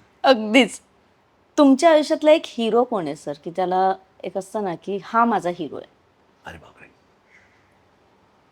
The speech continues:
Speaker 2: माझ्या आयुष्यातला हिरो नाही हो असं कोणी.
Speaker 1: रोल मॉडेल की?
Speaker 2: मला खूप लोक वेगवेगळ्या पद्धतीने आवडतात. म्हणजे नसीरुद्दीन शाह आवडतो, अमिताभ बच्चन वेगळ्या पद्धतीने आवडतो,
Speaker 1: हम्म.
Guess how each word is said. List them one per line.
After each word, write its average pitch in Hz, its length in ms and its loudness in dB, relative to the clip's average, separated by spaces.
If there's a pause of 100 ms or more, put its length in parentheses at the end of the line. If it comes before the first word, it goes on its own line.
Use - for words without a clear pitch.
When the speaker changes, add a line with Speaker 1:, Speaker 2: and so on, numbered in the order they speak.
(240)
Speaker 2:
माझ्या 110 380 -16
आयुष्यातला 113 600 -12
हिरो 120 440 -4 (1900)
नाही 175 220 4
हो 143 140 2
असं 123 160 -6
कोणी. 120 220 -6
Speaker 1:
रोल 320 260 6
मॉडेल 202 480 4
की? 196 260 -4 (1400)
Speaker 2:
मला 147 240 0 (120)
खूप 208 220 -8
लोक 196 200 2
वेगवेगळ्या 175 500 4
पद्धतीने 139 540 -4
आवडतात. 123 440 -4
म्हणजे 135 320 -6 (540)
नसीरुद्दीन 135 680 -6
शाह 127 240 -4
आवडतो, 110 720 -6 (540)
अमिताभ 127 400 -4
बच्चन 127 380 -6
वेगळ्या 120 280 -4
पद्धतीने 113 520 -10
आवडतो, 107 640 -10
Speaker 1:
हम्म. 180 200 -10